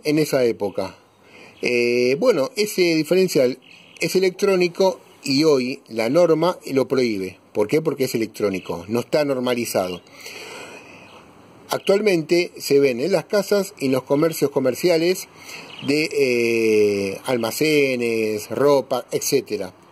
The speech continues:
farmacias, etcétera. Se sigue viendo, pero están fuera de reglamento, o sea que están prohibidos. Entonces, eh, se optó por poner los nuevos diferenciales,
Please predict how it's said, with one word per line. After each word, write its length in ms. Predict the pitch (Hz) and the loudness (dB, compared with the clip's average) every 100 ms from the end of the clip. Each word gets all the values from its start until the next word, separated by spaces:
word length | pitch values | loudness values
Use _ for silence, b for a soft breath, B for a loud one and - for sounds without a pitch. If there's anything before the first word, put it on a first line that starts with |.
| - | -8
farmacias, 800 | - 113 123 143 127 120 104 - | -2 0 0 0 -2 -4 -6 -8
etcétera. 480 | 143 - 127 - 104 | -8 -2 -2 -2 -4
Se 100 | - | -4
sigue 240 | 139 196 156 | -2 2 2
viendo, 400 | 139 107 92 92 B B B | 2 -2 -6 -14 B B B
pero 200 | 143 151 | 2 2
están 420 | 147 170 190 180 | 2 0 0 -2
fuera 220 | - 190 | 0 2
de 60 | 151 | 4
reglamento, 680 | 143 156 208 151 113 - - | 2 0 0 -2 -4 -10 -8
o 120 | 113 | -2
sea 100 | 160 | 0
que 80 | 139 | -2
están 240 | 127 160 | -2 -2
prohibidos. 540 | 147 143 143 131 110 95 - B B B B B B B B | 0 0 2 2 0 -4 -10 B B B B B B B B
Entonces, 580 | 165 180 233 226 208 - - - | -2 2 2 2 -2 -4 -12 -2
eh, 400 | 139 135 127 123 | 0 2 2 2
se 80 | 180 | 0
optó 320 | 170 208 - | 2 2 2
por 220 | 180 147 | 0 0
poner 340 | - 139 170 | 0 2 2
los 160 | 160 139 | 2 2
nuevos 400 | 160 170 156 143 | 2 4 4 4
diferenciales, 840 | 123 151 170 170 226 143 175 - | 0 0 0 2 2 2 -2 -6